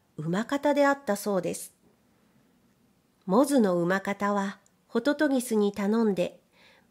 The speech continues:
毎度馬の靴を打ってもらって、ちっともその代金を払いませんでした。それを覚えていて、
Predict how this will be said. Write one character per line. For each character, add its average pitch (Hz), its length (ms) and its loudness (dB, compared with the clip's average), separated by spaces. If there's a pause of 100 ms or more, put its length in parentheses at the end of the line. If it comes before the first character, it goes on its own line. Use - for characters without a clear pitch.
(100)
毎 196 340 -2
度 226 180 2
馬 226 260 2
の 294 140 2
靴 - 380 -6
を 277 100 6
打 254 40 2
っ 247 40 -2
て 233 200 -2
も 202 140 0
ら 190 80 0
っ 190 80 -6
て、 190 340 -8 (540)
ち - 220 -10
っ - 40 -20
と 349 120 -2
も 403 100 2
そ 220 140 0
の 220 140 2
代 233 280 2
金 190 280 -2
を 165 140 0
払 185 320 -4
い 247 60 0
ま 262 120 -2
せ 269 160 0
ん 247 80 2
で 196 100 -2
し - 140 -6
た。 - 140 -10 (1300)
そ - 220 -2
れ 208 160 2
を 262 140 6
覚 269 200 4
え 262 80 2
て 208 160 -4
い 190 80 -4
て、 196 280 -6